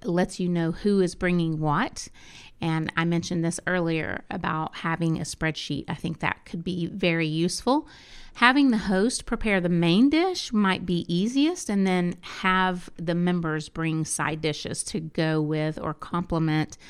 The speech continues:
the main dish. And then for clubs that meet up and then cook t-, and eat together, I highly suggest placing a grocery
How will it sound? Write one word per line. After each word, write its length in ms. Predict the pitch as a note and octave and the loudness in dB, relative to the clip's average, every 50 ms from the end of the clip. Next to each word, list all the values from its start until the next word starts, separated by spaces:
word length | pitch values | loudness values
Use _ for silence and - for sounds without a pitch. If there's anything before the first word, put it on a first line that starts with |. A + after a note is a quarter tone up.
| - - - - - | -20 -20 -20 -14 -6
the 120 | - F#3 F#3 | -2 -2 0
main 340 | F3+ F3 E3 D#3+ D#3+ D#3+ | 0 0 0 0 0 -2
dish. 440 | D#3+ - - - F3 - - - - - - - - - - - - - | -2 -4 -6 -6 -8 -10 -12 -12 -14 -16 -20 -20 -20 -20 -20 -20 -14 -2
And 220 | - G3+ G3+ G3 | 0 2 4 6
then 320 | A3+ A3+ A3+ A3 A3 A3 - - | 6 6 6 4 2 2 -2 -6
for 180 | - - A#3 G#3+ | -4 0 2 2
clubs 480 | A3 - C4+ D4 D#4 E4 E4 C#4+ - - | 2 4 4 4 6 4 4 -2 -2 2
that 460 | A#3+ A3 G3 F#3 F3+ F3+ - - - | 2 4 4 4 2 2 0 -2 -4
meet 440 | F3+ F#3 F#3+ G3 G#3+ A#3+ C4 - - | 0 2 4 4 6 6 4 4 4
up 380 | F#3 F3 F3 G#3 B3 - - - - - | 2 2 4 4 2 0 -4 -8 -4 0
and 320 | F#3 F3+ E3+ E3 D#3 D#3 | 0 2 2 0 0 0
then 320 | - E3+ E3 F#3 G#3+ B3 | 2 2 4 4 4 4
cook 440 | B3 - - - G#3+ G3 - - - - | 2 0 -4 -4 -4 -4 -4 -6 -10 -8
t-, 140 | - - - - - | -8 -8 -8 -2 0
and 180 | F3+ F3 - | 0 0 2
eat 220 | - E3+ E3+ - - | 2 0 -2 -2 -2
together, 640 | - - D#3+ D#3 E3 D#3 D#3 F3 G#3+ C4+ D#4+ F4+ E4 - - - - - - - - _ _ - | -4 -6 -4 0 2 2 2 2 2 2 2 0 -2 -6 -14 -20 -20 -20 -20 -20 -20 _ _ 4
I 240 | A3 A#3 C4 D4 E4 | 6 8 8 6 6
highly 400 | C4 A#3 G#3+ A#3+ A#3+ A#3 A3+ A3 | 4 4 4 4 6 6 4 4
suggest 720 | A3 - G3+ F3+ E3+ - - F3 F3 F3 G3 - - - | 2 0 -2 -2 -2 0 0 2 2 2 0 -4 -8 -10
placing 640 | - - F#3+ F3+ F#3 - - - F#3 F3 F3 E3 - - | -6 -2 0 0 0 0 -2 -2 0 0 0 0 -2 -2
a 180 | E3+ E3 D#3+ | -2 -2 -2
grocery 840 | D#3+ F3 E3 E3+ E3+ E3+ E3+ - - F#3 F3 E3+ E3 E3+ E3+ E3+ | -2 -2 0 0 0 -2 -4 -4 -4 -2 -2 0 0 0 0 -2